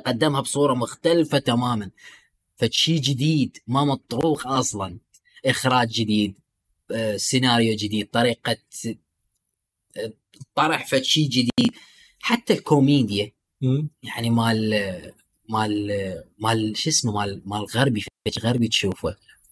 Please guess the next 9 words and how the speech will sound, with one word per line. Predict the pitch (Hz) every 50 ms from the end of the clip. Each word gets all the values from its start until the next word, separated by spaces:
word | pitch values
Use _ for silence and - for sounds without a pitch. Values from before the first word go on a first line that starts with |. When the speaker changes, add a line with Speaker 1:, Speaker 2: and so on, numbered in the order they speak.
| - _ -
Speaker 1:
مو | 104 131
Speaker 2:
أحمد، | 147 160 175
Speaker 1:
فشي | 165 165 170 170
عربي. | 147 143 135 - -
Speaker 2:
أحمد | 165 160 147
البشير | 156 151 147 156 147 - - 175 180 185 175 165 139 120 101 - _ _ _ _ _ _ _ _ _ _ _ -
طبب | - 156 156 139 135 139 127 127
موضوع | 131 135 131 131 135 151 147 120 127
الإفشار. | 131 123 - - - 156 151 160 175 185 _